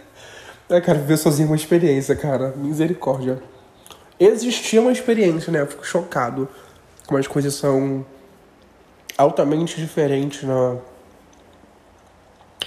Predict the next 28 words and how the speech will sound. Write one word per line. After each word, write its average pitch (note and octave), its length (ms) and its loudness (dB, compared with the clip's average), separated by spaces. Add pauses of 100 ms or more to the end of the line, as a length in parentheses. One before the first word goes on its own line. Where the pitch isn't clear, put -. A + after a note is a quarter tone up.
(240)
É. B2+ 280 0 (760)
Parece D3 200 0
que - 60 -14
fumei D3 200 -2
muita D#3 160 0
maconha, G3 340 0
né? D3 80 2
Antes C#3+ 120 -2
de D3 60 -2
gravar C#3 140 2
esse C3+ 140 -6
episódio, C3 260 -4
mas B2+ 140 -2
nem B2+ 100 -6
fumei, F3+ 300 -4
nem C#3+ 100 -4
faço D#3 280 -10
isso. C#3 320 -4 (680)
Mas, C3+ 320 -2
é, C3+ 160 0
tô C#3+ 120 -6
muito D3 180 -4
pensativo. D#3 600 -2
Eu C3 100 4
acho - 180 -4
que - 80 -8
isso C3 160 -8
que D#3+ 240 -2